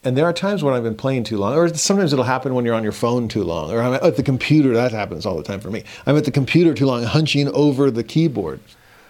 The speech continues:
And you kinda get stiff. Imagine being stiff for eighteen years, right? And once I realize it,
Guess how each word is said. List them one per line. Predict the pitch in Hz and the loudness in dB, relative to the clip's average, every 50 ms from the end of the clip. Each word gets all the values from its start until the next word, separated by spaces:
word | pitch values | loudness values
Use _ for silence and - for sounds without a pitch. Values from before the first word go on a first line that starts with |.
| - _ _ _ _ _ _ - | -20 _ _ _ _ _ _ -2
And | 151 147 139 135 135 127 127 - - - _ _ _ _ _ _ _ _ | 0 0 2 2 0 -2 -4 -8 -12 -20 _ _ _ _ _ _ _ _
you | - 147 143 139 | 0 0 0 2
kinda | - 156 202 214 185 | 2 2 2 2 2
get | 156 - - | 2 0 0
stiff. | - - - - - - 165 208 226 - - - - - - - _ _ _ _ _ _ _ _ _ _ _ - | -2 -4 -4 -4 -4 0 2 2 2 2 0 -6 -12 -16 -18 -20 _ _ _ _ _ _ _ _ _ _ _ -2
Imagine | 127 139 156 175 190 190 208 185 | 2 2 4 4 4 2 4 4
being | 180 165 139 | 4 2 2
stiff | - - 190 196 202 | 0 0 0 0 2
for | 151 139 | 0 0
eighteen | - 170 170 - - 156 151 143 | 0 0 0 0 0 0 2 4
years, | 156 220 277 277 165 - - - - - _ - | 4 4 4 4 2 0 -2 -10 -16 -18 _ -4
right? | - 135 175 - - - - - - - - - - - _ - | -2 -2 -2 -2 -6 -12 -20 -20 -20 -20 -20 -20 -20 -16 _ 0
And | 175 165 160 | 2 2 4
once | 185 220 240 | 2 2 2
I | 254 | 2
realize | 208 185 202 233 214 165 135 127 107 120 | 4 4 4 4 4 2 0 0 0 -2
it, | 165 - - | -4 -4 -4